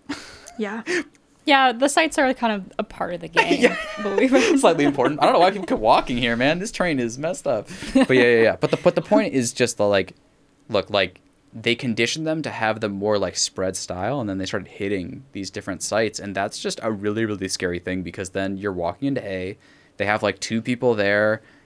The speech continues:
Speaker 3: you pushed them back with your utility, then there's, like, a third person there, and there was a lot of times where you saw even four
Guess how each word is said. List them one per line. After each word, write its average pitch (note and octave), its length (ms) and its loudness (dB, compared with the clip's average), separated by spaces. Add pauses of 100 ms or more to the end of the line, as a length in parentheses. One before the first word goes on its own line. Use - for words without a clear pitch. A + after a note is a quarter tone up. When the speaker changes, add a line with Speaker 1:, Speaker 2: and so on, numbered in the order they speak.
(100)
Speaker 3:
you F#2 100 -6
pushed - 260 -4
them B2 100 0
back A2+ 240 0
with A2 120 -4
your A#2 120 -2
utility, G2+ 500 0
then G2+ 140 -2
there's, G2+ 140 -6
like, G2 80 -4
a G2 40 -8
third G#2+ 220 -2
person G#2+ 180 -4
there, A2 120 0
and G#2 120 -2
there C#3 80 0
was E3 100 -8
a G#2 40 -8
lot G2 100 0
of G#2 60 -4
times G2 240 -8
where F#2 60 -10
you F2+ 40 -10
saw G#2 160 -4
even A2 220 -10
four G#2 500 -4